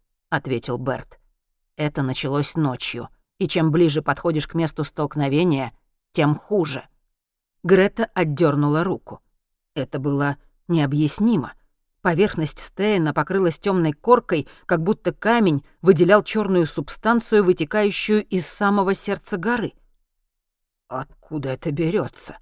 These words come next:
Берт покачал головой. "Не знаю.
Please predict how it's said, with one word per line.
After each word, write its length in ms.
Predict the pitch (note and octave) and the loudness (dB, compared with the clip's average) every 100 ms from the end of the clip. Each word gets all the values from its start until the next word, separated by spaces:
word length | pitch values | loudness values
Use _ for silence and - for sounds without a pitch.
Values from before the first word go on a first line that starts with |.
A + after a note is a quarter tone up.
| _ _ _ _ _ - | _ _ _ _ _ -8
Берт 280 | D#3 A#3 - | -6 -6 -4
покачал 480 | A#3 D3 - C3+ | -4 -4 -6 -8
головой. 540 | B2+ C#3+ D3 B2+ C3+ _ _ - - - - | -6 -6 -6 -6 -12 _ _ -20 -20 -20 -16
"Не 200 | C3+ C3+ | -10 -6
знаю. 560 | D#3+ C#3 C3+ C3 C3+ | -4 -4 -6 -10 -16